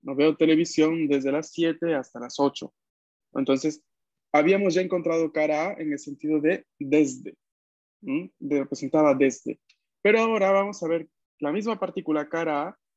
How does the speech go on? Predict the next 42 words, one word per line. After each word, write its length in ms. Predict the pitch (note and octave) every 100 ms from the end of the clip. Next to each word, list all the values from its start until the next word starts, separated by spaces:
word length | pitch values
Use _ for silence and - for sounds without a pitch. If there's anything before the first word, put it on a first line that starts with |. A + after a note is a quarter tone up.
| _ _ _ _ -
que 100 | G3+
tiene 240 | G#3 G#3+
otra 180 | G3+ F#3
función, 480 | E3+ D#3+ D3+ D#3 C3
otra 240 | C#3 D3 D#3+
traducción, 760 | D3 C3+ C3 - D#3+ C#3+ C3 -
por 120 | C3+
así 220 | C3 C3
llamarla, 520 | B2+ A#2+ G#2+ - - -
¿no? 180 | C3 C3+
En, 140 | C3+
en, 180 | C3 B2+
en 240 | B2 B2
español. 460 | B2 - - - - _ _ _ _ -
Y 80 |
en 60 | F3+
este 240 | G#3 B3
caso, 480 | G#3+ G#3+ F#3+ G3 C4 _ _ _ -
es 180 | E3 G3+
un 120 | F3
porqué, 440 | E3+ D3+ - A#2 - _ _ _ -
pero 140 | E3
el 100 | E3
porqué 400 | E3+ E3 - G3
explicativo. 760 | G3 - D#3 - C3+ - B2+ F#2 - _ _
O 40 | -
sea, 80 | C#3
el 80 | C#3
porqué 300 | C#3+ C#3+ D3
que 80 | E3+
se 140 | D#3+
escribe, 460 | - D#3+ D3 D3+ -
se 100 | C#3
escribe 300 | - C#3+ C3+
junto 360 | - D#3 C3+
en 120 | B2+ B2
español 440 | - B2+ C3+ D#3
y 40 | D3+
sin, 420 | C3 C3 C3 -
sin, 400 | - B2 B2 A#2+
sin 220 | - B2
acento. 480 | A#2+ C3+ - -